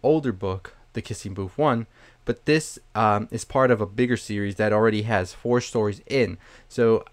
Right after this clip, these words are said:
I said that we might be getting four movies, or we could get three movies, and the third movie would be just the two last, uh, stories put together.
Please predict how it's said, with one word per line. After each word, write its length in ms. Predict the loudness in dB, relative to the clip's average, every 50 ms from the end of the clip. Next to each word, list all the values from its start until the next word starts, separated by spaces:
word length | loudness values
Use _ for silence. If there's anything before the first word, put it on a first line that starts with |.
| _ _ _ -4
I 120 | -2 -2 -2
said 300 | -2 -2 -4 -4 -2 -2
that 120 | -4 -4
we 100 | -4 -4
might 220 | -6 -6 -6 -6
be 80 | -8 -6
getting 340 | -2 0 0 0 0 -2 -2 -6 _ -20 -20 _ _ _
four 360 | _ _ 0 4 4 4 4
movies, 400 | 4 0 -6 -6 -8 -10 -10 -8
or 180 | -4 -2 -2
we 140 | -2 -2 -4
could 100 | -4 -6
get 220 | -6 -6 -6 -8 -8
three 180 | -8 -6 -4
movies, 500 | -4 -4 -4 -4 -4 -4 -6 -6 -6 -8 -6
and 220 | -4 -4 -2 -2
the 60 | -4
third 320 | -4 0 2 4 4 4 4
movie 240 | 0 -2 -2 -2
would 220 | -2 -2 -4 -6 -8 _ -6
be 300 | -4 -2 -2 -2 -4 -4
just 420 | -2 0 0 0 -2 -4 -12 -14
the 80 | -14 -14
two 400 | -14 -8 -4 -2 0 2 2 2
last, 480 | 4 4 4 2 0 -2 -4 -8 -8
uh, 160 | -6 -6 -6 -6 -8
stories 500 | -12 -10 -4 0 2 4 4 2 2 -2
put 220 | -6 -8 -10 -8
together. 580 | -10 -10 -2 0 2 2 2 2 -2 -6 -6